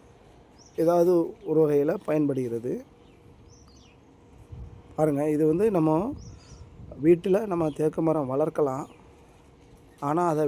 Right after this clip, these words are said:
வெட்டுவதற்கு நமக்கு உரிமை கிடையாது. அதை வெட்டி நம்ம பயன்படுத்தணும் என்றால் வனத்துறை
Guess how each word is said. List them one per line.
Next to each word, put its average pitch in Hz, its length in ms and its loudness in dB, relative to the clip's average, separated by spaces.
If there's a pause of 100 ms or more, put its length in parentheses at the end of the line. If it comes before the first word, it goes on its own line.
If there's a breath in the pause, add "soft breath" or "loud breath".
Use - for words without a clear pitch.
வெட்டுவதற்கு 175 540 -2 (100)
நமக்கு 143 280 -2 (560)
உரிமை 160 340 4
கிடையாது. 127 400 -4 (720)
அதை 127 180 -4
வெட்டி 143 300 -2
நம்ம 151 140 0 (100)
பயன்படுத்தணும் 147 720 -2
என்றால் 147 300 -6 (1160)
வனத்துறை 165 460 0